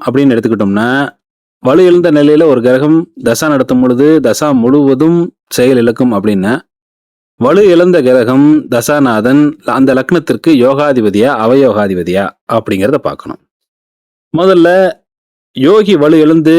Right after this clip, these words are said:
தசா நடத்தும் பொழுது அது ஜாதகரை பெரிய அளவுல பாதிக்கும். அவரது பாவக பலன் கடுமையாக பாதிக்கும். ஏன்னு கேட்டீங்கன்னா, லக்ன யோகாதிபதி எனும் பொழுது அவர்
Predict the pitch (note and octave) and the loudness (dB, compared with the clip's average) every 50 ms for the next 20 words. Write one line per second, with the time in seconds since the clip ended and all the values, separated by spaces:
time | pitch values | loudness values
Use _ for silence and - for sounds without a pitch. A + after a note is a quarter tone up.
0 | E3+ E3 D3 _ - D3 C3 A2+ - E3 E3 D#3+ D3+ C3+ B2+ B2 - B2 A#2 G#2+ | 2 0 -2 _ -10 -6 -6 -4 -4 -2 -2 -2 0 -2 -2 -2 -2 -2 0 0
1 | G#2+ A2+ B2+ D3 E3 - - - G#2+ A2 C3 F3 A#3 - - B2 A2 A2+ B2 C#3 | 0 0 0 0 0 -2 -6 -6 -4 -2 0 0 -2 -2 -4 -8 -4 -4 -2 -2
2 | D#3 D#3 D#3 A#2+ A2 A#2+ D3+ - - _ - B2 C#3 D#3 D#3+ C3+ G#2+ G2+ G2 A2+ | 0 -2 -2 0 0 -2 -2 -4 -4 _ -4 0 2 2 2 2 0 0 0 0
3 | B2+ G#2+ F#2+ F2+ F2+ E2+ F2 E2+ - - F2 - - _ _ _ _ _ _ _ | -2 -2 -2 -4 -4 -6 -8 -10 -10 -12 -12 -12 -14 _ _ _ _ _ _ _
4 | _ _ _ _ _ - C3+ D#3+ F3+ F#3+ F#3 E3+ E3 C3+ B2 B2+ C#3+ F3 G3 G3+ | _ _ _ _ _ -4 -2 -2 0 0 0 0 -2 -2 0 -2 0 0 0 0
5 | G#3 G3+ F#3 E3 E3 E3 E3+ F3+ F3 - C3+ B2+ D3+ D3+ D3+ C#3+ C#3 C3+ C#3+ C#3 | 0 0 0 2 0 2 0 0 0 0 0 0 2 2 2 2 0 0 -2 -2
6 | B2 B2+ A#2+ A#2 A2+ G#2 - C3 D3 E3+ - _ _ _ _ _ _ _ _ _ | -2 0 0 0 -2 0 0 -2 -2 -2 -4 _ _ _ _ _ _ _ _ _
7 | _ _ _ _ _ _ _ _ _ _ _ _ _ _ - D3 D3+ E3 E3+ D3+ | _ _ _ _ _ _ _ _ _ _ _ _ _ _ -4 -2 0 0 2 0
8 | D3+ C#3 C3 A#2+ A2+ A#2 C#3+ E3 - - - A#2+ B2 B2+ - - G3+ F3+ D3+ D3+ | 0 0 0 0 0 0 -2 -2 -4 -6 -4 -2 -2 -2 0 0 0 2 2 2
9 | D3+ D#3 E3 D#3+ D#3+ D#3 C#3+ C#3+ D3 D3+ C#3 - - B2+ A#2+ A#2+ A2+ A2 G#2+ G#2+ | 2 2 2 2 2 2 2 2 2 2 0 -2 -2 -2 0 0 0 0 0 0
10 | D3 E3+ - C3 B2+ D3+ F3 | -2 -2 -2 -2 -2 0 0